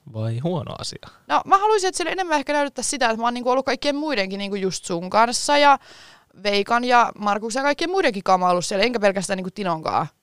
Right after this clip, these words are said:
Speaker 2: Koska enhän mä Tinon kanssa siellä paljon oikeasti viettänyt edes aikaa. Siinä ollaan odotettu vaan ne niinku kohdat, missä mä vietän sen kanssa nimenomaan sitä aikaa.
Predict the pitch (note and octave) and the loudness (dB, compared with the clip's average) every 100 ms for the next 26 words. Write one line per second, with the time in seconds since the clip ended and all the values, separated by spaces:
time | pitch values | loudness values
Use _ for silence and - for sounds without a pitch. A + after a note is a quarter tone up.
0 | _ A3 - C4+ C4+ C#4 C#4 B3+ B3+ C#4 | _ -10 -4 -2 -2 -2 -2 0 0 0
1 | C#4 C#4 C#4 C4+ A#3+ C#4+ - E3 D#3 F3 | 2 2 2 -2 0 -2 -2 -8 -6 -6
2 | - F3+ A3+ A#3+ A#3+ A#3+ - A3+ B3 A#3 | -6 -4 -2 2 4 2 0 2 2 2
3 | A3+ G#3+ A#3 A3+ F#3 G3 G3+ G3+ G3 G3 | -6 -2 2 2 0 -6 -8 -6 -4 -4
4 | G#3+ F3 E3 - _ _ _ F3+ C2+ C#2 | -4 -6 -8 -10 _ _ _ -8 -6 -6
5 | - - - - - | -8 -6 -6 -4 -6